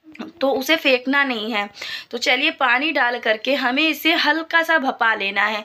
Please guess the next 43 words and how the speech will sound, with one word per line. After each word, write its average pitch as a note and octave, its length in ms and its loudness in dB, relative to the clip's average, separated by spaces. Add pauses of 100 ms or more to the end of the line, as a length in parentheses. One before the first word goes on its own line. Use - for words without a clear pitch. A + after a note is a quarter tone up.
(400)
ज़्यादा D#4 320 2
हमें D4 220 0
इसे D4+ 200 -2
नहीं C4 340 0
भपाना, C#4 420 2
नहीं B3+ 160 -2
तो B3 100 -2
इसका B3+ 220 -2
कलर A3 320 0
भी C4 140 -2
ख़राब B3+ 400 0
हो C4 80 2
जाएगा B3+ 380 0
और A3+ 340 0
ज़्यादा A#3 340 0
उबालने B3 480 0
से C4+ 220 0
जो B3+ 160 0
पालक A3 440 0
के A#3+ 200 4 (120)
तत्व A#3 340 0
हैं C4+ 100 4
वो A#3+ 100 2
भी G#3 160 -2
पानी F#3+ 340 -4
में D4 180 0 (460)
नष्ट B3+ 420 0
हो G#3 80 -6
जाते F#3+ 380 -2
हैं। G3+ 260 -2 (320)
तो C4 80 -4
चलिए, C#4 340 -2
बस D4+ 260 -4
हल्का C#4+ 280 0
सा E4 160 2 (120)
एक C#4+ 300 2
बॉयल C4+ 340 0
आ A3+ 280 0
जाए, C4+ 320 0
इतना C4 400 -2
हमें B3+ 260 -2
पकाना A3 500 0
है D4+ 240 -2